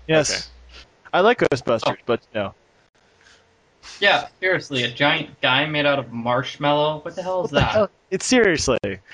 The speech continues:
Speaker 1: That's bad storytelling
Speaker 3: I've never heard
Speaker 1: right
Speaker 3: of
Speaker 1: there.
Speaker 3: the Stay Puft Marshmallow Man. I've never heard of that anywhere else besides Ghostbusters.
Speaker 2: You guys
Speaker 1: Zool? What the
Speaker 2: you guys
Speaker 1: hell
Speaker 2: gonna
Speaker 1: is
Speaker 2: make
Speaker 1: Zool?
Speaker 2: Oh, you guys are totally gonna make me cry here.
Speaker 1: <laughs>
Speaker 2: I'm gonna cry,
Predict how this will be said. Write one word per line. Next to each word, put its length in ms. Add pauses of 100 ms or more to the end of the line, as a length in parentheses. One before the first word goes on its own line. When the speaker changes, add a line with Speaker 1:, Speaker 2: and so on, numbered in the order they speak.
(420)
Speaker 1:
That's 200
bad 240
storytelling 600
Speaker 3:
I've 0
never 60
heard 60
Speaker 1:
right 40
Speaker 3:
of 60
Speaker 1:
there. 160
Speaker 3:
the 80
Stay 520
Puft 320
Marshmallow 540
Man. 240
I've 180
never 360
heard 120
of 60
that 260 (120)
anywhere 640
else 280
besides 640
Ghostbusters. 680 (480)
Speaker 2:
You 100
guys 100
Speaker 1:
Zool? 260
What 100 (300)
the 40
Speaker 2:
you 60
guys 60
Speaker 1:
hell 100
Speaker 2:
gonna 140
Speaker 1:
is 60
Speaker 2:
make 100
Speaker 1:
Zool? 280 (440)
Speaker 2:
Oh, 120
you 100
guys 180
are 40
totally 280
gonna 80
make 140
me 60
cry 260
here. 260 (720)
Speaker 1:
<laughs> 380
Speaker 2:
I'm 500
gonna 140
cry, 260